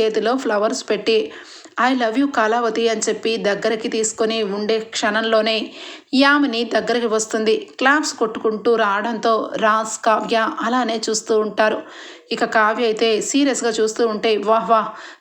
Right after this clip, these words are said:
చాలా బాగుంది, బాగుంది బావా. కాబోయే భార్యని పక్కన పెట్టుకొని వేరొక అమ్మాయికి ప్రపోజ్ చేస్తున్నావంటే నువ్వు చాలా గ్రేట్ బావా" అనగానే, "అది యామిని,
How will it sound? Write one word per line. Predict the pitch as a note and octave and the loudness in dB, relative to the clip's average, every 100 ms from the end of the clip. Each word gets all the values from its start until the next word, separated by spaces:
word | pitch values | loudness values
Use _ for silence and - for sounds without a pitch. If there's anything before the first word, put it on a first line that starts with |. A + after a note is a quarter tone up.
| - C#4+ | 2 4
చాలా | D4 E4+ | 4 2
బాగుంది, | C#4 A3 G#3 | 0 -2 -2
బాగుంది | - A3+ B3 A#3 | 2 2 2 0
బావా. | A3 G#3 A3 G3+ - - - _ - | 0 2 2 0 -8 -20 -20 _ 2
కాబోయే | A3+ A3+ B3+ B3 A#3+ | 4 4 0 0 0
భార్యని | G#3+ G#3+ A3 A#3 | 2 2 2 -2
పక్కన | A#3+ A3+ - C#4+ | -2 -2 2 2
పెట్టుకొని | C#4 A3 A#3+ A3+ A#3 A3 - C#4 | 2 0 0 0 0 -4 -6 0
వేరొక | A3+ A#3 A3+ A3+ | 2 2 2 2
అమ్మాయికి | G#3+ A#3+ C4+ C4+ A#3+ | 2 0 -2 0 0
ప్రపోజ్ | G#3 - A#3 A#3 D4 C4+ | 0 0 0 2 0 0
చేస్తున్నావంటే | A#3 A3+ A#3 A3+ A3 G#3 A3+ A3 - - - D#4+ | -2 -2 -2 0 0 2 0 0 -8 -18 -4 0
నువ్వు | F4+ | 2
చాలా | - B3 B3+ C#4+ A#3 | 2 2 2 2 2
గ్రేట్ | A3+ A#3+ | 2 2
బావా" | G#3+ A3 A3 | 2 2 0
అనగానే, | A3+ A3 A3 A3 A3 C#4+ - - - | -2 0 0 0 -4 -6 -16 -20 -2
"అది | A3 A3 | 0 2
యామిని, | A#3+ G3+ G#3+ A#3 A3 - | 0 0 -2 -4 -4 -8